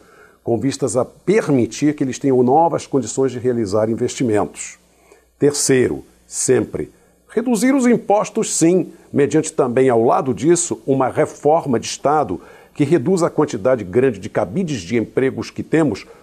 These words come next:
sobretudo no poder judiciário e também, em parte, no legislativo. A gente tem que dar uma olhada muito clara no que está acontecendo nos três poderes. Existe uma condição aparentemente nepotística de contratação de pessoas,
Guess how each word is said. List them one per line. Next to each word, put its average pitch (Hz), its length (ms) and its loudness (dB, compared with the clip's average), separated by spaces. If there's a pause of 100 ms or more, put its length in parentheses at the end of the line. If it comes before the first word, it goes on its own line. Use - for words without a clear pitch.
(100)
sobretudo 190 600 2
no 185 100 4
poder 139 380 0
judiciário 113 880 0 (100)
e 165 80 0
também, 196 320 2
em 175 60 4
parte, - 320 -4
no 139 80 2
legislativo. 104 840 -2 (260)
A 123 80 0
gente 185 240 2
tem 254 180 0
que 214 120 -6
dar 123 180 0
uma 101 120 0
olhada 95 280 0
muito 113 260 -4
clara 127 540 -2 (260)
no 143 120 -2
que - 80 -6
está - 240 0
acontecendo 165 580 0
nos 170 160 0
três 165 220 -2
poderes. 120 720 0 (240)
Existe 156 480 0
uma 120 160 2
condição 120 680 0 (180)
aparentemente 127 840 -2
nepotística 151 840 0
de - 100 -6
contratação 143 720 0
de - 120 -8
pessoas, 131 840 0